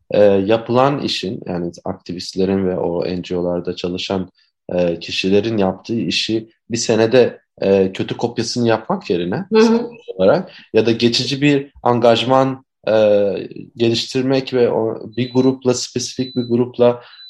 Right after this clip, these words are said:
Speaker 1: e, bir senelik bir, e, geçici angajman üzerinden bir şey üretmek yerine daha uzun vadeli ne yapılabilir? Aslında eksik olan,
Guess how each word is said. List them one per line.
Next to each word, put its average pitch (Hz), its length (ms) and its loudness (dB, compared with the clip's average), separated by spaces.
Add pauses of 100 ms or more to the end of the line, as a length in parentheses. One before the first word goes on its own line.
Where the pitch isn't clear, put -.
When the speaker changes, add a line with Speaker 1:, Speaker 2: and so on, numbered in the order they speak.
Speaker 1:
e, 110 300 6 (480)
bir 139 120 2
senelik 123 500 0
bir, 117 340 -4
e, 107 140 0
geçici 117 420 0
angajman 120 560 2
üzerinden 113 540 0
bir 110 40 -4
şey - 280 -4
üretmek 113 480 -4
yerine 117 300 -2 (500)
daha 131 220 2
uzun 151 300 2
vadeli 131 420 2
ne 147 60 0
yapılabilir? 120 520 -2
Aslında 110 320 -6
eksik - 380 -4
olan, 95 380 0